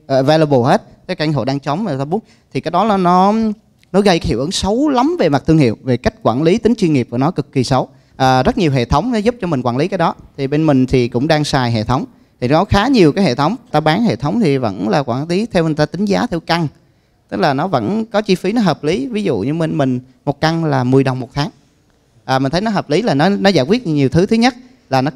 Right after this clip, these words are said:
kết nối tất cả những cái kênh. Khi mà phát sinh bất kỳ một cái booking nào đặt phòng thì nó tự lấp hết tất cả các cái kênh khác còn lại. Là một, đó là điều rất quan trọng là người ta sẽ không book được những cái đấy. Thứ hai á, là nó có những cái về mặt,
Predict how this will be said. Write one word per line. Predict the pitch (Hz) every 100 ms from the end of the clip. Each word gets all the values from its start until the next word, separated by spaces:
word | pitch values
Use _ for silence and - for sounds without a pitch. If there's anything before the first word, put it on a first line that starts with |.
| -
kết | 240 220
nối | 202 254
tất | 247 -
cả | 117
những | 143
cái | 175
kênh. | 196 175 170
Khi | 185
mà | 165
phát | 120 226
sinh | 190 180
bất | 247
kỳ | 262
một | 277 175
cái | 180
booking | 220 240 196 175
nào | 139 117 - _ _ _
đặt | 135 -
phòng | 143 135
thì | 135
nó | 139 196 -
tự | 139 110
lấp | 147 285 - -
hết | 254 -
tất | 190 -
cả | 107 -
các | -
cái | 202
kênh | 196 180
khác | - 226
còn | 147
lại. | 123 98 - _ _ _ _ _ -
Là | 135
một, | 139 131
đó | 202
là | 185
điều | 143 131
rất | 240
quan | 165 160
trọng | 143 92
là | 131
người | 135
ta | 160
sẽ | 160
không | 131 165
book | 196 -
được | 123
những | 107 107
cái | 143
đấy. | 151 - _ _ -
Thứ | 220
hai | 226 196 185 185
á, | 214
là | 175 127
nó | 135
có | 160 156 214
những | 156 117
cái | 147 151
về | 214 131
mặt, | 123